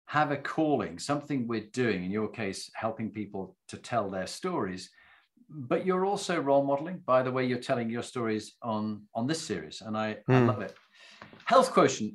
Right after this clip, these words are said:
Speaker 1: is the next one. Me-, a, a tip on mental health and a tip on physical health that's worked for you, Graham.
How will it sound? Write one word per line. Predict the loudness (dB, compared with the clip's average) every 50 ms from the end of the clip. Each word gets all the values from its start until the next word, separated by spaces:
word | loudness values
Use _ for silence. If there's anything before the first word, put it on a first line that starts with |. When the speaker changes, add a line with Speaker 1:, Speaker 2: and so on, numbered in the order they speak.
| -6 _
Speaker 1:
is | -4 -4 -2
the | -2
next | -2 -2 -2 -4 -6 -12 -12
one. | -10 -10 -10 -12 -12 -8 -4 -2
Me-, | 2 2 2
a, | 4 4 0 2 2
a | 0 0
tip | 0 0 4 4 4 6 6
on | 4 4 4 6 4
mental | 4 4 4 0 0 2 4
health | 4 4 4 2 -2 -4 -6
and | -6 -6
a | -6
tip | -4 -4 -4 0 2
on | 0 0 2 2
physical | 2 2 2 2 0 0
health | 0 0 -2 -2 -6
that's | -10 -10 -10 -8 -4
worked | -2 0 0 0 0 -4 -8 -16
for | -10 -8 -6
you, | -4 -4 -2 -4 -4 -4 -6 -8 -10 -14 -20 _ _ _ -10
Graham. | -8 -8 -8 -8